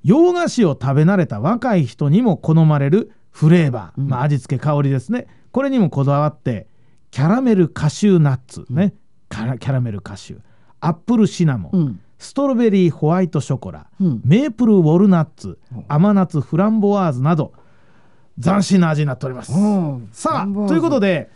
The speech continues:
Speaker 2: はい。
Speaker 1: えー、今日はですね、このネオ落雁を取り寄せました。
Speaker 2: ええ。
Speaker 1: いろいろございます。どれからいこう。この書いてある順番でいきましょうか。
Speaker 2: はい。あ、そうですか。
Speaker 1: キャラメルカシューからいきましょうか。
Speaker 2: はい。
Speaker 1: え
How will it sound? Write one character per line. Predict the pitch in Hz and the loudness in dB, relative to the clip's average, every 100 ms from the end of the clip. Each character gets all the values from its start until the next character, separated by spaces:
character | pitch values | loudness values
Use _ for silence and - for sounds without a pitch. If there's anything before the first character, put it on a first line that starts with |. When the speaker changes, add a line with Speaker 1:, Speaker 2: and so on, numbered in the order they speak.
| - - | -20 -4
Speaker 2:
は | 233 | 0
い。 | |
Speaker 1:
え | 247 247 233 220 214 202 185 175 | 2 2 2 2 2 0 0 -2
ー、 | - | -2
今 | 285 202 | 0 0
日 | |
は | 135 | -2
で | 107 | -10
す | - | -14
ね、 | 110 95 - | -16 -16 -6
こ | 190 | 0
の | 190 165 - | 2 0 -4
ネ | 135 165 285 | 0 2 2
オ | 320 | 0
落 | 277 220 220 | -2 -2 -4
雁 | 247 185 117 | -4 -2 -2
を | 147 180 - - _ _ _ | 0 0 -4 -20 _ _ _
取 | - 208 | 0 2
り | 294 | 2
寄 | 294 | 0
せ | 277 | -2
ま | 240 | -2
し | |
た。 | - - - - | -4 -10 -14 -4
Speaker 2:
え | 175 | -2
え。 | 120 - _ _ _ - _ - - | -2 -12 _ _ _ -20 _ -18 -2
Speaker 1:
い | 165 | 0
ろ | 196 | 0
い | |
ろ | 143 | -2
ご | 131 | -2
ざ | 131 120 | -4 -6
い | |
ま | 107 | -10
す。 | - - _ - - 107 | -16 -20 _ -20 -20 -12
ど | 131 | -8
れ | 127 | -8
か | 113 | -10
ら | 101 | -12
い | |
こ | 95 98 - | -16 -18 -20
う。 | - _ _ | -20 _ _
こ | 151 | -4
の | 143 131 | -4 -4
書 | 127 | -6
い | |
て | 120 | -4
あ | 139 | -4
る | 113 | -4
順 | 139 | -2
番 | 135 127 | -2 -2
で | 127 | -4
い | |
き | 117 | -6
ま | 123 | -6
し | |
ょ | 156 | -4
う | |
か。 | 165 | -4
Speaker 2:
は | |
い。 | |
あ、 | 139 | -4
そ | - | -8
う | 92 | -16
で | |
す | - | -16
か。 | |
Speaker 1:
キ | - | -6
ャ | 247 | -2
ラ | 247 | 0
メ | 233 | 0
ル | 196 | 0
カ | 190 | 0
シ | 190 139 | -2 -4
ュ | |
ー | |
か | 120 | -8
ら | 104 | -10
い | |
き | 104 | -10
ま | 104 | -12
し | - | -8
ょ | |
う | 127 | -8
か。 | 110 | -8
Speaker 2:
は | |
い。 | - - | -12 -20
Speaker 1:
え | - | -14